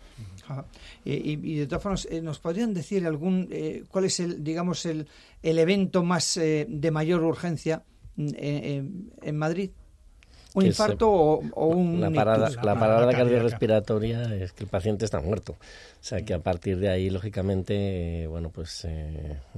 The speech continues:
Speaker 2: mayor emergencia no puede haber. Y sin ninguna duda, eh, bueno, pues, eh, ahí sí que entran un montón de factores,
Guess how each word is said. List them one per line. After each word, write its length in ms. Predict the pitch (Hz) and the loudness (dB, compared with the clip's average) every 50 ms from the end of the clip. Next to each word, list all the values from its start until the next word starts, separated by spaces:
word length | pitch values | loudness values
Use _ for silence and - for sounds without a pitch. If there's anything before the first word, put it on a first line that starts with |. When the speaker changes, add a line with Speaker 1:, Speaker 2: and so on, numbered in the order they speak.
| - - 82 78 76 | -10 -10 -8 -8 -6
Speaker 2:
mayor 340 | 73 76 78 82 85 85 - - 110 104 - - - - | -6 -4 -4 -2 -2 -2 -2 -4 -6 -8 -12 -18 -12 -8
emergencia 600 | - 92 95 90 82 - 107 101 101 - 117 107 | -4 -4 -2 -2 -2 -2 -2 -2 0 0 -2 0
no 80 | 95 | 0
puede 220 | 85 - 87 82 78 | -2 -4 -6 -6 -4
haber. 240 | 76 87 92 85 - _ - - - - - - - _ _ _ - | -4 -4 -4 -6 -8 _ -20 -20 -20 -20 -20 -20 -20 _ _ _ -4
Y 200 | 98 95 92 85 | -2 -2 -2 -2
sin 240 | - 98 92 90 | -2 -2 -2 0
ninguna 300 | 90 92 90 95 92 90 | 0 0 0 0 0 0
duda, 500 | 92 92 90 87 90 92 95 98 101 - | 0 0 -2 0 0 0 0 0 -2 -4
eh, 240 | - 90 90 87 82 | -4 -6 -6 -8 -8
bueno, 260 | 80 78 73 76 76 - | -8 -8 -10 -10 -10 -10
pues, 280 | 80 78 - - - | -10 -10 -10 -10 -10
eh, 340 | - 80 73 73 73 76 - - | -10 -10 -8 -8 -10 -10 -12 -10
ahí 260 | - 73 76 85 85 82 | -8 -6 -4 -4 -4 -4
sí 140 | - 92 | -6 -8
que 100 | - - | -6 -4
entran 460 | 85 82 82 - 95 87 85 82 82 82 | -4 -4 -4 -4 -4 -4 -2 -2 -2 -2
un 120 | 85 85 | 0 0
montón 360 | 85 85 87 85 85 85 87 | -2 -2 -2 -4 -4 -4 -4
de 60 | 85 | -6
factores, 720 | - - 85 - _ - 92 87 87 90 90 - - - | -6 -8 -10 -10 _ -2 -2 0 0 -2 -2 -6 -8 -12